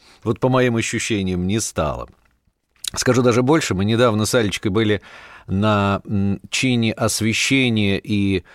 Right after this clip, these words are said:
литургии, первой литургии в храме с тысяча девятьсот тридцать восьмого года. Он был в руинах абсолютно. И, э, замечательные люди его восстановили из руин. Он сейчас как конфета во Владимирской области, недалеко от города Ковров.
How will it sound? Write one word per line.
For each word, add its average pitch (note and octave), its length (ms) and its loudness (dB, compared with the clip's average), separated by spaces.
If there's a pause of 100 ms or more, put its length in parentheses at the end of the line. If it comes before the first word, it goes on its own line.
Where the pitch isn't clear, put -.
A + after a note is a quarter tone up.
(140)
литургии, A#2 760 0 (120)
первой D3 480 0
литургии A2+ 760 -2
в - 80 -16
храме B2 420 -2
с - 120 -4
тысяча - 420 -4
девятьсот G#2+ 460 -2
тридцать F#2+ 360 -4
восьмого A2+ 380 -2
года. G3+ 220 0
Он B2+ 120 0
был C#3+ 160 2
в A2 80 -2
руинах C#3 460 2
абсолютно. F#2 680 -6 (400)
И, A#2 280 -2
э, A2 580 -2 (200)
замечательные A#2+ 800 0
люди B2+ 340 2
его A2+ 220 0
восстановили B2+ 760 -2
из G2+ 180 -2
руин. A#2+ 340 -2
Он G#2 140 -4
сейчас A2 300 -6
как A2 200 -6
конфета G#2+ 540 -2
во E2 100 -6
Владимирской G#2 680 -2
области, G#2 520 -4
недалеко G2 520 -4
от F#2 100 -6
города F#2 300 -6
Ковров. B2 540 -2